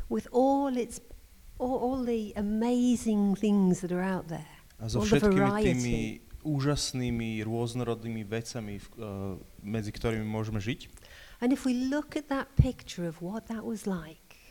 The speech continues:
Speaker 2: A keď sa pozrieme na ten obraz, ako to vyzeralo,
Speaker 1: we see what life was like before the fall.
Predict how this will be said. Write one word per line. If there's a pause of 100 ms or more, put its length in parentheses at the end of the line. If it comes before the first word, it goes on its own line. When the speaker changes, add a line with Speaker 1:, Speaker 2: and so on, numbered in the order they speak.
(100)
Speaker 2:
A
keď
sa
pozrieme
na
ten
obraz,
ako
to
vyzeralo, (140)
Speaker 1:
we
see
what
life
was
like
before
the
fall.